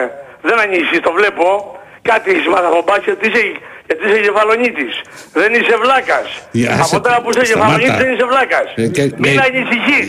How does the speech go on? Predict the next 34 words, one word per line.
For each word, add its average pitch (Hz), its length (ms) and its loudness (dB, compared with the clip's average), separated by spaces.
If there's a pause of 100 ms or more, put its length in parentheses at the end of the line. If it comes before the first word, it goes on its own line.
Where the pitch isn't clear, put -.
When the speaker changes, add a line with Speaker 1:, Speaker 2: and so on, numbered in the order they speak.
(160)
Speaker 2:
γιατί 131 200 0
οι 160 40 2
κεφαλονίτες 139 640 0
έχουν, 147 160 0
τι - 100 -2
έχουν 240 140 4
Speaker 1:
Ένα 285 160 2
Speaker 2:
πα-, 269 160 2
ε, 262 120 2
Speaker 1:
είναι, 262 180 0 (140)
Speaker 2:
έχει 151 200 0
Speaker 1:
δεν 170 60 2
λέω 143 80 4
Speaker 2:
παράδοση, 156 300 2
Speaker 1:
για 196 140 2
όλους, 254 340 0
Speaker 2:
έχει, 208 100 2
Speaker 1:
λέω 269 80 4
για 247 120 2
το 247 120 -4
μέσο 269 240 -2 (140)
όρο. 131 280 0
Speaker 2:
έχει 135 200 -2
παράδοση 135 480 0
στο 113 120 -6
μπάσκετ 117 380 -2
η 95 40 -8
κεφαλονιά. 98 540 -6 (440)
Speaker 1:
Εξάλλου 247 640 0
προέρχεσαι 254 680 2 (540)
από 190 300 0
την, 208 280 2 (480)
από 190 320 0
τη 196 120 0